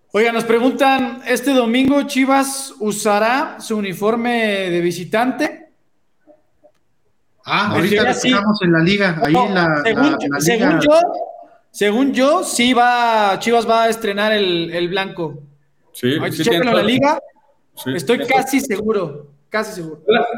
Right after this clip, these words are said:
Speaker 3: lo, la única duda, ¿Toluca con qué short está jugando? ¿Rojo?
Speaker 1: Con blanco, este es rojo blanco.
Speaker 3: Ah, entonces seguramente sí, porque el short de, de nuestro uniforme de visita es rojo, ¿no? Sí. ¿Sí es rojo o es azul? Según yo es rojo.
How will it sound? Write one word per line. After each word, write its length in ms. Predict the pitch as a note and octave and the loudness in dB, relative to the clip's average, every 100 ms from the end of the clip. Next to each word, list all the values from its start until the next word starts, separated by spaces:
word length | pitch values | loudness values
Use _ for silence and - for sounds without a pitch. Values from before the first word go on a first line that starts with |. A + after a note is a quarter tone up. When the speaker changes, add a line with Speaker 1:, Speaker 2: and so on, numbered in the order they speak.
| - - | -12 -4
Speaker 3:
lo, 280 | F3 F#3 G3+ | 2 2 2
la 120 | F#3 | 2
única 340 | G3+ B3+ - F#3 | 2 0 0 0
duda, 320 | G#3+ A#3+ E3 | 2 2 0
¿Toluca 320 | F#3 A#3 B3 | 0 2 2
con 160 | G#3+ F#3 | 0 0
qué 120 | G#3 | 0
short 240 | G3+ G#3+ G#3+ | 0 0 -2
está 200 | G#3 G#3 | -6 -4
jugando? 300 | F#3 D3 B2+ | -2 -2 0
¿Rojo? 480 | D#3+ - G4+ - - - - _ _ _ | -2 -2 -6 -10 -18 -18 -18 _ _ _
Speaker 1:
Con 320 | F#3+ F#3 F#3 | -6 -6 -4
blanco, 580 | G3+ A3 G3+ F3+ C#3+ - | -4 -2 -4 -6 -8 -10
este 320 | F#3 F3 G3+ | -10 -6 -4
es 180 | G3+ - | -2 -4
rojo 280 | F#3+ G#3+ A3+ | -2 0 0
blanco. 400 | G#3+ G#3 G#3 D#3+ - - _ _ _ _ _ - | 0 -2 -4 -8 -10 -20 _ _ _ _ _ -2
Speaker 3:
Ah, 200 | C#3+ F#3 | 0 2
entonces 320 | - D#3+ D#3+ | 0 0 2
seguramente 420 | D3 D3+ D#3 D#3 | 2 2 0 -2
sí, 140 | - A#3 | -2 -2
porque 380 | - B2 - | -2 -4 -2
el 100 | B2+ | -2
short 400 | B2 D3+ D#3 D#3 | -2 0 0 0
de, 380 | E3 D#3+ D3+ B2 | 0 0 0 -4
de 80 | C3 | -4
nuestro 260 | C3+ C3 C3 | -4 -4 -4
uniforme 380 | C3 C3 D3+ D#3 | -4 -2 -2 -2
de 60 | |
visita 360 | B2 - - C3+ | -2 -4 0 0
es 80 | B2 | 2
rojo, 360 | C#3+ - B2 | 2 2 -2
¿no? 280 | B2 G3 - - | -4 -6 -12 -20
Sí. 160 | - - _ _ _ _ | -20 -20 _ _ _ _
¿Sí 100 | E3+ | -2
es 60 | |
rojo 220 | G#3 B3+ C4 | 0 2 2
o 60 | |
es 60 | A#3 | 2
azul? 500 | - B2+ G#2+ - - _ | 0 -2 -4 -8 -18 _
Según 200 | C#3+ F3 | -12 -2
yo 80 | F3+ | 0
es 40 | |
rojo. 460 | B2 - - - | 0 -4 -10 -20